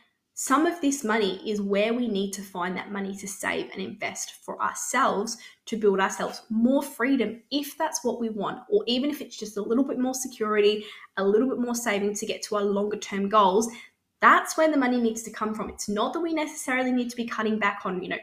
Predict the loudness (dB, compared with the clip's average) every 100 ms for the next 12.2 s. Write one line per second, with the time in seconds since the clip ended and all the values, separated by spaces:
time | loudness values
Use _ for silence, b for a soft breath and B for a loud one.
0 | 4 4 4 2 0 2 0 0 0 2
1 | 2 0 -4 -6 -6 -8 -6 -4 0 0
2 | 0 -4 B B B -4 -2 2 2 2
3 | 0 -2 2 2 0 -2 -2 -2 0 0
4 | 0 -2 -2 -6 -6 -8 -10 -4 0 2
5 | 4 2 2 4 4 2 -12 B B -20
6 | -8 -2 0 0 -4 -8 -4 0 0 2
7 | 2 2 4 2 2 2 2 0 -2 -2
8 | -8 -6 -4 -2 -4 -6 -4 -2 0 0
9 | 0 B B B 4 6 6 4 0 -4
10 | 4 6 6 2 -4 2 4 4 2 0
11 | 0 0 0 -4 -8 -12 -14 -14 -14 -14
12 | -16 -16